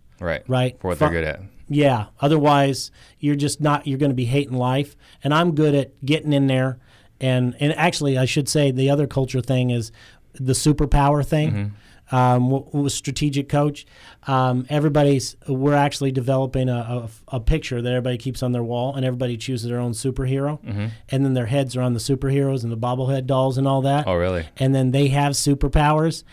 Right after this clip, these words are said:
Speaker 2: uh, you know, and it reminds them, "Hey, I have my own superpower." There's a reminder,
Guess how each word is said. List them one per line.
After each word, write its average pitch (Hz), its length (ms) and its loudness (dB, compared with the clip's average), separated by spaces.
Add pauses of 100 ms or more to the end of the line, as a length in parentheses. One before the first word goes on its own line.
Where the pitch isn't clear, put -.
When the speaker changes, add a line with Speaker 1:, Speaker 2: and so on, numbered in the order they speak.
(320)
Speaker 2:
uh, 123 460 2
you 135 120 0
know, 131 180 4
and 131 100 4
it 127 100 -2
reminds 135 480 2
them, 120 140 0
"Hey, 143 160 2
I 135 80 0
have 139 260 0
my 131 160 2
own 131 120 2
superpower." 127 440 -2
There's 139 160 0
a 139 80 0
reminder, 131 800 0